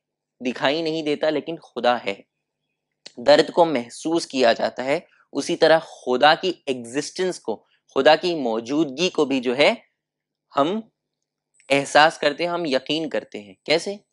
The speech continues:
आसपास जब हम सिस्टम देखते हैं, हम अपने आप को देखते हैं, कितने well placed, आंखें इधर, नाक इधर, कान इधर, मुंह इधर। सोचो आंखें घुटने में होती तो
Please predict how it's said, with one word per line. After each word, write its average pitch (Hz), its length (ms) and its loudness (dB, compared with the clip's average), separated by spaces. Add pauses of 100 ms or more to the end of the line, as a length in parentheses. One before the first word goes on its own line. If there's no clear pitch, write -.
(140)
आसपास 131 460 2
जब 123 160 -8
हम 135 100 -6
सिस्टम 147 500 -4
देखते 123 280 -2
हैं, 123 60 -6
हम 120 140 -2
अपने 117 240 -2
आप 127 220 2
को 123 100 -2
देखते 123 240 -6
हैं, - 80 -8
कितने 151 320 -2
well 139 400 0
placed, 127 300 0 (340)
आंखें 117 320 0
इधर, 110 280 2
नाक 110 340 -2
इधर, 113 220 -2
कान 117 380 0
इधर, 107 220 -4
मुंह 120 160 -4
इधर। 117 120 2
सोचो 156 260 2
आंखें 131 360 2
घुटने - 320 -6
में 147 100 -2
होती 131 240 -4
तो 135 240 -10